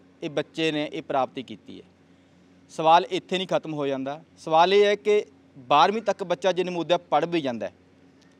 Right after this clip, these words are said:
ਬਹੁਤ ਸਾਰੇ ਮੈਰੀਟੋਰੀਅਸ ਸਕੂਲਾਂ ਜਦੋਂ ਬੱਚੇ ਪੜ੍ਹ ਕੇ ਆਉਂਦੇ ਨੇ, ਉਦੋਂ ਬਾਅਦ ਘਰ ਦੇ ਹਾਲਾਤ ਇਹ ਹੁੰਦੇ ਨੇ ਕਿ ਉਹ ਚੰਗੇ ਕੋਰਸ ਨਹੀਂ ਕਰ ਪਾਉਂਦੇ, ਚੰਗੀਆਂ ਪੜ੍ਹਾਈਆਂ ਨਹੀਂ ਕਰ ਪਾਉਂਦੇ।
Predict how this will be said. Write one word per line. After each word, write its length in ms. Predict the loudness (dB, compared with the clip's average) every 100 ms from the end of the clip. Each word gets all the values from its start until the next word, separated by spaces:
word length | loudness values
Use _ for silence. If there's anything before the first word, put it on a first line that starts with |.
| _ _ _ 0
ਬਹੁਤ 220 | 2 4
ਸਾਰੇ 220 | 4 2
ਮੈਰੀਟੋਰੀਅਸ 680 | 2 2 2 4 2 2 0
ਸਕੂਲਾਂ 220 | -2 -2
ਜਦੋਂ 160 | 0 -2
ਬੱਚੇ 240 | -2 -4
ਪੜ੍ਹ 240 | 0 0 0
ਕੇ 80 | 0
ਆਉਂਦੇ 280 | 0 2 -2
ਨੇ, 200 | -2 -6 -6
ਉਦੋਂ 220 | -6 -2
ਬਾਅਦ 140 | -2 -2
ਘਰ 280 | -2 -2
ਦੇ 120 | -2 -2
ਹਾਲਾਤ 280 | 2 0 0
ਇਹ 100 | -4
ਹੁੰਦੇ 280 | -4 -6
ਨੇ 180 | -6 -8 -14 _ 0
ਕਿ 40 |
ਉਹ 40 | 0
ਚੰਗੇ 320 | 0 -2 -4
ਕੋਰਸ 400 | -4 -6 -6 -6
ਨਹੀਂ 120 | -4
ਕਰ 160 | 0 0
ਪਾਉਂਦੇ, 340 | -2 -8 -10 -16 _ _
ਚੰਗੀਆਂ 360 | -6 -4 -4 -4
ਪੜ੍ਹਾਈਆਂ 480 | 0 0 2 0 -2
ਨਹੀਂ 100 | 0
ਕਰ 180 | -2
ਪਾਉਂਦੇ। 340 | -2 -6 -6